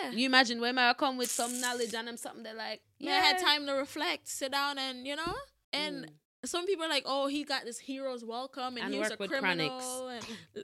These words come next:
Speaker 2: look at you. And, you know, he did his crime and he came home to a welcome like he's a hero. And somebody said something like, "This just basically gives people the idea that you can commit a crime and then come out of jail and everybody's gonna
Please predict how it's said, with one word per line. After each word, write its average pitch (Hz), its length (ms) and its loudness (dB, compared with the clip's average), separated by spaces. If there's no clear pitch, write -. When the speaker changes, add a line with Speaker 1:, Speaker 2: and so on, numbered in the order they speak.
Speaker 2:
look 220 180 -8
at - 140 -10
you. 170 140 -8
And, 262 240 4
you 294 80 -4
know, 269 140 -4
he 254 320 -6
did 262 180 2
his 262 200 0
crime 254 480 -4
and 277 80 -4
he - 40 -6
came 262 300 -6
home 262 220 -6
to 277 100 -6
a 233 80 -2
welcome 233 360 -6
like 254 100 -8
he's 247 160 -8
a - 20 -4
hero. 247 380 -8
And 254 80 -8
somebody 381 240 -8
said 320 140 -8
something 302 200 -8
like, 254 240 -2
"This 254 200 0
just 254 240 -2
basically 262 420 0
gives 240 240 -2
people 247 280 -6
the 233 120 -2
idea 220 360 -2
that 208 120 -2
you 233 140 -4
can 233 120 -4
commit 233 320 -6
a 220 60 -4
crime 220 540 0
and 220 100 -4
then 202 60 -4
come 254 200 -6
out 220 140 -2
of 208 80 -4
jail 220 240 -2
and 202 100 -4
everybody's 220 380 -6
gonna 202 280 -6